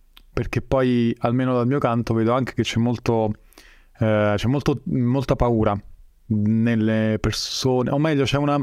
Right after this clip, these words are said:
eh, un tentativo di interpretazione di dati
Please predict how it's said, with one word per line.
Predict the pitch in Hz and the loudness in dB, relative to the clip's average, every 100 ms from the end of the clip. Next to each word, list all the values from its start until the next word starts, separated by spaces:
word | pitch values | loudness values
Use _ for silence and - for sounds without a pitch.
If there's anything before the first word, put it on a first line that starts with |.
| - - - - - | -4 -12 -20 -20 -6
eh, | 127 131 | -2 2
un | 131 135 143 | 2 0 0
tentativo | 139 147 143 170 151 | 0 0 0 2 2
di | |
interpretazione | 143 127 123 - 120 139 - 135 117 135 156 - - - - _ _ | 0 0 -2 -2 -2 -2 0 0 2 0 -2 -8 -20 -20 -20 _ _
di | 110 117 | -2 0
dati | 135 110 110 127 127 117 | 0 0 -2 0 0 -2